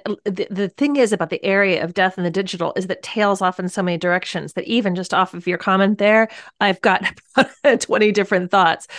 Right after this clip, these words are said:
One of them being that, of course, the irony is that Mister Musk, as you so charmingly referred to him,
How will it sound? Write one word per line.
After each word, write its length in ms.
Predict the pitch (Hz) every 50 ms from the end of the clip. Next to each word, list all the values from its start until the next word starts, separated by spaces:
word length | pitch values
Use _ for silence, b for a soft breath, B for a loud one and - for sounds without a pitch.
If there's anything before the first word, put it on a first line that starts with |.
| B B B B B
One 220 | 196 233 262 285
of 140 | 262 233 -
them 160 | 214 196 190
being 300 | 190 185 170 170 175 175
that, 120 | 175 180
of 120 | 185 180 -
course, 240 | - 185 180 185 -
the 120 | - - -
irony 560 | 196 220 226 233 240 247 254 220 196 175 160
is 240 | 165 - 170 180 -
that 220 | - 185 175 - 160
Mister 280 | 202 185 - - 185
Musk, 380 | 175 180 180 170 175 - - -
as 100 | 185 -
you 80 | 196
so 140 | 180 - 185
charmingly 500 | 180 - 277 233 240 285 269 208 196 185
referred 360 | 175 175 175 - 190 175 175
to 60 | - -
him, 200 | - 175 175